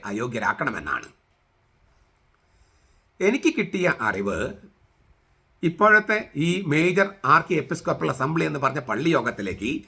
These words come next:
മഹാപള്ളി യോഗത്തിലേക്ക് സഭാവിരുദ്ധ പ്രവർത്തനങ്ങളിൽ ഏർപ്പെട്ടവരും തെരഞ്ഞെടുക്കപ്പെട്ടിട്ടുണ്ട്.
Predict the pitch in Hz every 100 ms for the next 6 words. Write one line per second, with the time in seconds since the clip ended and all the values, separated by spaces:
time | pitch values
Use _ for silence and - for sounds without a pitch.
0 | _ 113 110 107 104 120 151 - 110 -
1 | 95 87 135 202 _ _ _ _ - 180
2 | 165 156 262 285 214 208 185 160 165 196
3 | 165 117 - 165 147 131 151 202 120 147
4 | 147 160 165 - 175 180